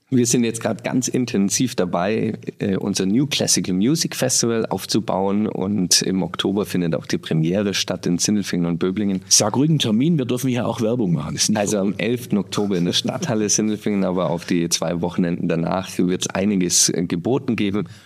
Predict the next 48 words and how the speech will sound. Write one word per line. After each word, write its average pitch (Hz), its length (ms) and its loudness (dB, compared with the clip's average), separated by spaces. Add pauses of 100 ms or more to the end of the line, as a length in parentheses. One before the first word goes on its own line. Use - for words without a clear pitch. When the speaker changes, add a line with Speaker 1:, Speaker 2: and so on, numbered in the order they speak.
(460)
Speaker 1:
und 92 640 2
da 120 240 0
freuen 110 240 2
wir 98 80 2
uns - 340 0 (160)
riesig 127 380 2
schon 117 180 0
drauf. 101 540 0
Ähm, 90 420 2 (840)
parallel 98 480 2
sind 95 220 2
wir 92 120 0
grad 87 360 0
im 92 140 0
Finishing 90 520 0
unserer 87 280 0
nä-, 87 320 -2
nächsten 95 540 0
C - 160 0
D. 123 420 0 (380)
Also 90 160 2
da 85 240 0
wird 90 120 -2
man 90 140 0
auch 113 320 -2
Neues 92 260 0
von 95 180 -2
uns 90 220 -2
hören. 87 140 0
Speaker 2:
Wie 131 140 0
viele - 20 -2
C 120 140 0
Ds 104 180 0
habt 131 160 -4
ihr 107 40 -2
denn 90 140 0
schon? 85 220 -4 (500)
Speaker 1:
Derzeit 117 340 4
ist - 220 -2
eine 117 260 0
noch 131 160 -2
draußen, 117 440 0
aber, 104 360 0
äh, 90 260 -2
zwei 107 280 2
sind 104 220 2
in 95 160 2
petto. 151 480 0